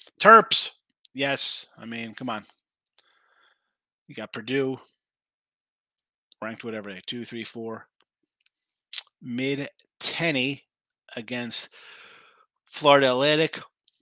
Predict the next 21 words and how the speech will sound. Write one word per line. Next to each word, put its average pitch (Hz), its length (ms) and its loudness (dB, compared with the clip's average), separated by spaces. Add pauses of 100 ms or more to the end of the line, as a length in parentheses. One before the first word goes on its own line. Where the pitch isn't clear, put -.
(640)
I 143 120 6
don't 160 180 6
hate 165 240 4
it. 175 160 0
I 131 100 -6
think 147 120 -6
it's 135 100 -6
gonna 143 80 -6
be 139 60 -4
a 139 60 -2
low-scoring 135 380 -4
game, 127 240 -4
so 123 140 -6
yes, 123 360 -4
we'll 123 80 -12
take 120 180 -10
the 120 60 -18
four 120 180 -14
and 107 60 -10
a 104 40 -8
half. 104 380 -10